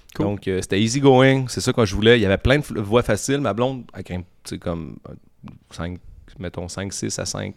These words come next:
Speaker 2: neuf, là, mettons. Puis il y en avait plein, une à côté de l'autre, puis
Speaker 1: Ouais.
Speaker 2: des voix
Speaker 1: Ça,
Speaker 2: super
Speaker 1: Tin-,
Speaker 2: belles.
Speaker 1: ça, c'est Tintin au Tibet, il me semble, c'est un beau classique, ça, dans,
Speaker 2: Ouais,
Speaker 1: dans
Speaker 2: Tintin
Speaker 1: les
Speaker 2: au, euh, Tintin au, euh,
Speaker 1: Tintin au Tibet.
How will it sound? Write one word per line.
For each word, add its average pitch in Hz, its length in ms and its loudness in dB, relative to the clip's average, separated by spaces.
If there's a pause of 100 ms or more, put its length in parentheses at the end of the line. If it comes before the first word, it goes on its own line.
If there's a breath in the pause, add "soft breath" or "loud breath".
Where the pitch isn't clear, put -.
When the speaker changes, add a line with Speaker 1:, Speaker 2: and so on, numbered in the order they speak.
Speaker 2:
neuf, 95 340 -8
là, 85 80 -16
mettons. 92 280 -10 (580 soft breath)
Puis - 100 -14
il 90 40 -8
y - 20 -4
en 76 80 -6
avait 73 160 -8
plein, 92 320 -2
une 107 160 -4
à 90 40 -6
côté 95 280 -6
de 90 40 -8
l'autre, 113 280 -4
puis 110 100 -10
Speaker 1:
Ouais. 98 60 -2
Speaker 2:
des 90 80 0
voix 98 180 -4
Speaker 1:
Ça, - 280 -4
Speaker 2:
super 95 240 2
Speaker 1:
Tin-, 90 40 -2
Speaker 2:
belles. 131 260 -4
Speaker 1:
ça, 117 80 -10
c'est 113 120 -12
Tintin 110 320 -10
au 107 40 -8
Tibet, 117 220 -14
il 202 40 -14
me 208 100 -18
semble, 151 160 -14
c'est - 80 -14
un 107 80 -10
beau 101 100 -12
classique, 107 380 -12
ça, 135 160 -14
dans, 101 180 -2
Speaker 2:
Ouais, 117 220 8
Speaker 1:
dans 98 200 -12
Speaker 2:
Tintin 117 340 4
Speaker 1:
les 151 40 4
Speaker 2:
au, 135 300 6
euh, 117 220 6
Tintin 135 600 -2
au, 117 280 4
euh, 107 260 2
Speaker 1:
Tintin 98 100 0
au - 20 -4
Tibet. 180 240 -6